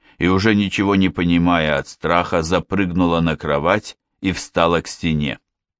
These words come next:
"Куда ты, дура, лезешь?" мысленно предостерегал Михаил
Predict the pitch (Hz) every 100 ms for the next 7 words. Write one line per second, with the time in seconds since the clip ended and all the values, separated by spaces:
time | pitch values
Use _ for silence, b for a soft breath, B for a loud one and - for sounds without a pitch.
0 | _ _ _ _ _ - 87 80 67 85
1 | 113 - 87 69 78 85 82 76 71 80
2 | 80 71 50 - - _ b b - 101
3 | 101 - 87 87 80 87 82 80 - 80
4 | 80 78 78 76 73 - 69 78 98